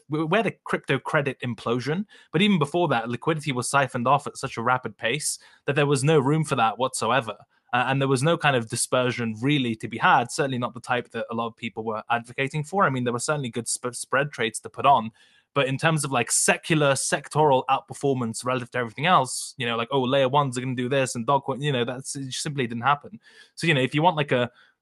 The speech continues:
future bull market or even bear market checklist, uh, you know, as the asset class becomes more sophisticated, whatever that means, uh, I mean, you should hope that dispersion is a part of it. But cynically speaking, if it's not really happening in legacy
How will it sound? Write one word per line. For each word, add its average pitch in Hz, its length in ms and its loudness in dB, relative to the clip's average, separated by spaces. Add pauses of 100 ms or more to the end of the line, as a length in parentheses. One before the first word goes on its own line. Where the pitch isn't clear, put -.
future 170 420 0
bull 147 240 4
market 135 400 4
or 120 140 -4
even 127 200 -2
bear 131 280 0
market 123 400 -2
checklist, - 840 -2
uh, 110 180 -14
you 127 140 -6
know, 123 200 -2
as 139 220 4
the 123 200 -4
asset - 260 0
class 120 300 -2
becomes 117 280 -6
more 120 160 -6
sophisticated, 110 840 -6
whatever 110 240 -6
that 113 200 -2
means, 110 340 -8 (300)
uh, 127 200 2
I 131 80 2
mean, 139 140 2
you 139 60 2
should 123 160 -2
hope 160 240 2
that 117 140 -6
dispersion 120 640 0
is 113 120 -6
a 107 40 -8
part 123 220 2
of 107 100 -10
it. - 140 -18 (380)
But 123 200 -4
cynically 180 440 2
speaking, 117 420 -2
if 113 120 -4
it's - 140 -4
not 156 160 2
really 131 400 2
happening 117 400 0
in 107 80 -4
legacy 120 600 -2